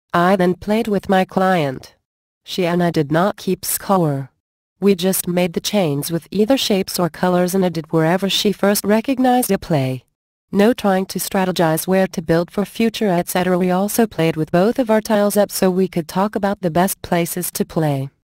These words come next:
She likes this game and actually remembers having played before and wants to play again. The rules have to be relearned, but the fun remains.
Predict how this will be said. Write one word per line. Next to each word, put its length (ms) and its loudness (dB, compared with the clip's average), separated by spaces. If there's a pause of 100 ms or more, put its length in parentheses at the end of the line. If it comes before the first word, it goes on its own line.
(160)
She 240 0
likes 320 2
this 240 -2
game 340 0
and 200 -2
actually 500 -2
remembers 480 4
having 360 2
played 360 -2
before 320 -4
and 160 0
wants 300 0
to 100 -6
play 300 0
again. 500 -2 (460)
The 240 -2 (120)
rules 480 -4 (220)
have 200 -2
to 100 -4
be 140 2
relearned, 480 0
but 160 -4
the 100 0
fun 280 0
remains. 720 -2